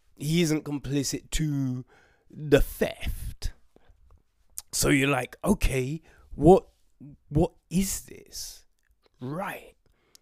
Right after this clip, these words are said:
So who else knows? Then it's like, "Oh, shit.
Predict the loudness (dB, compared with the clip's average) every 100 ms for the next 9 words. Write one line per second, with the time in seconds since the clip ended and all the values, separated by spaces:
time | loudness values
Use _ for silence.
0 | _ 2 2 2 6 10 10 8 4 0
1 | 0 -2 -10 -16 -18 -20 -4 2 4 4
2 | 2 0 -2 0 4 4 2 -2 0 0